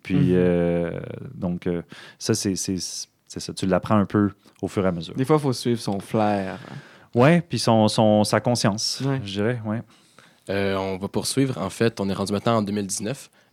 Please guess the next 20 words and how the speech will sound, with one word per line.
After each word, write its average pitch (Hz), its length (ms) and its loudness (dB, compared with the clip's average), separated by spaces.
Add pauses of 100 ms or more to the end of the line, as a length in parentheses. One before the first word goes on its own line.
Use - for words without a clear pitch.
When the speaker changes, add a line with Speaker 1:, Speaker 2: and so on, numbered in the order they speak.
Speaker 3:
Euh, 98 420 -6
vous - 80 -20
participez - 360 -12
à - 20 -14
votre 92 140 -10
deuxième 95 200 -6
campagne 92 280 -8
électorale. 113 680 -4 (320)
Euh, 95 460 -6 (240)
lors 113 320 -2
de 95 360 -6 (440)
la 90 140 -6
présence 101 400 -6
de 90 80 -10
votre, 90 340 -12
euh, 90 260 -12 (460)
collègue 92 400 -10
ministre 92 440 -10
Duclos, 151 400 -8 (460)
Speaker 1:
Oui. 95 80 -10